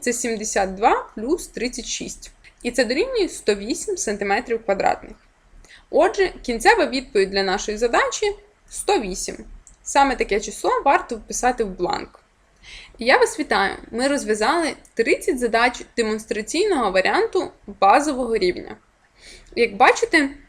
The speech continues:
це зовсім не складно. Я вам бажаю успіху,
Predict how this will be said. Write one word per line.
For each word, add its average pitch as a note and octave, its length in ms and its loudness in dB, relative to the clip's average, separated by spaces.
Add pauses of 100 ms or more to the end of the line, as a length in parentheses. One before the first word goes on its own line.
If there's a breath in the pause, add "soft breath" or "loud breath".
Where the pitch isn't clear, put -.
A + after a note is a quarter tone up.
це - 160 -6
зовсім C4 440 4
не A3+ 120 -2
складно. E3+ 560 -2 (1080 loud breath)
Я D#4 120 6
вам G#4 200 6
бажаю C4 360 8
успіху, C#4 680 0